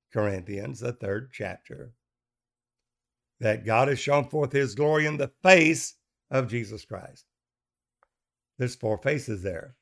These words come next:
A lion, man, ox, and eagle, as proclaimed in the four Gospels, uh,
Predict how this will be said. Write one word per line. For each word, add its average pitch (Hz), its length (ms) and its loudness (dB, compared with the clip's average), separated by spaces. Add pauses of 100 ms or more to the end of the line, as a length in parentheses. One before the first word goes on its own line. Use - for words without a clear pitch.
(880)
A 117 80 -2
lion, 98 440 -2
man, 90 340 -8
ox, 98 340 -10
and 120 120 -2
eagle, 95 440 -4 (760)
as 110 240 2
proclaimed 120 540 -2
in 135 120 -6
the 135 80 -6
four 131 220 -2
Gospels, 135 720 -2
uh, 131 180 -2